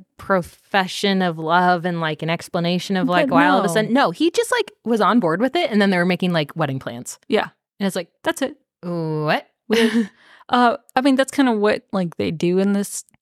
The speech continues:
Speaker 2: era. Like, "Oh, I compromised a decent woman."
Speaker 1: Yeah.
Speaker 2: Like,
Speaker 1: But,
Speaker 2: they're
Speaker 1: like, nobody caught them? Like, that was just him deciding.
Speaker 2: Yeah.
Speaker 1: 'Cause then he, like, ran inside and they were having, like, a Featherington family meeting, and he, like, basically is like, "I'm gonna marry her."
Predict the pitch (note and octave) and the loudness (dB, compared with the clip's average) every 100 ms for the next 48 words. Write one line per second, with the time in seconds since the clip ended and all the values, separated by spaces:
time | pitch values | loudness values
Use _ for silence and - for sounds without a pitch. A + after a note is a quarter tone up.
0 | _ _ _ _ _ - F#3+ G#3 A#3+ B3+ | _ _ _ _ _ -4 0 2 2 0
1 | B3+ A#3 F3+ - - A3+ G#3+ F#3 - - | 0 -2 -2 -2 0 4 4 2 -2 -4
2 | G3+ F#3+ F#3+ G3 F3+ F#3+ E3 G#3 F#3 G3 | -2 0 0 0 -2 -4 -4 -4 -2 -2
3 | E3+ F3+ F#3 G3 G3+ G#3+ - - A3 F3 | -2 0 2 2 2 0 -2 -4 -8 -12
4 | E3+ G3 C#4+ F4 B3+ - C4 D4 F#4 E4+ | -6 0 0 0 -4 -6 -4 -2 -2 -4
5 | - G#3 B3+ G4+ A4 A4+ A4+ - - C#4+ | -2 -2 -2 -2 0 0 -4 -6 -6 -2
6 | D#4+ G4 - F#4 C#4 D#4 F4 C4 B3+ G#3+ | 2 2 0 -2 -2 -2 -2 2 4 4
7 | G3 F3 F#3 A#3+ C#4 D4 E4+ D#4+ A#3 A3+ | 2 0 -2 -2 0 -2 -2 -4 0 0
8 | A#3+ A#3+ A3+ A3+ A3+ G#3+ G#3 G3+ G3+ G3 | 2 2 4 4 2 0 0 0 2 0
9 | G3+ G3+ F#3+ F#3 F3+ E3+ - F#3+ F#3 F#3 | 0 -2 -2 -2 -4 -8 -6 -2 0 -2
10 | F#3 F#3 F#3+ F3+ F#3 F3+ E3 E3 F#3+ G3+ | -2 -4 -2 -4 -2 -4 -4 -2 -2 -2
11 | G3+ F3+ F3 - F#3 F3 D#3+ _ - E3 | -2 -4 -4 -4 -4 -4 -4 _ -8 -6
12 | D#3+ E3 D#3 D3+ D3 - G3 G#3 G#3 G3+ | -6 -6 -4 -4 -6 -2 2 4 4 2
13 | G3 F3 E3+ D3 | 2 2 0 -2